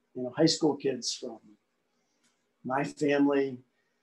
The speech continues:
We, we do an annual firing, um, most years on Labor Day,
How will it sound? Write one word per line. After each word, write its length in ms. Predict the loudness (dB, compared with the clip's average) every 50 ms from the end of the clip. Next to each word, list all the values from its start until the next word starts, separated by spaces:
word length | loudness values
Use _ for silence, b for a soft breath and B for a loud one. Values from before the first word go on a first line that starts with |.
| _ _ _ _ _ _ _ 0
We, 320 | 4 4 4 4 0 -4 0
we 140 | 4 4 4
do 280 | 4 4 4 6 8
an 140 | 8 6 6 4
annual 400 | 4 6 6 6 6 6 4 4
firing, 720 | 2 -4 -8 -8 -8 -6 -6 -6 -4 -2 -2 -2 -2 -4 -8 _ _ _ _ _ _ _ _ -12
um, 280 | -12 -12 -10 -12 -14 -16 -20 -20 _ _ _ _ _ _ _ _ _ _ _ _ -6
most 420 | -2 0 2 2 2 2 0 -2 -2
years 480 | 0 0 0 0 -2 -4 -6 -10 -12 -10
on 240 | -10 -8 -6 -2 2
Labor 260 | 4 6 6 4 4
Day, 300 | 2 2 0 0 0 -2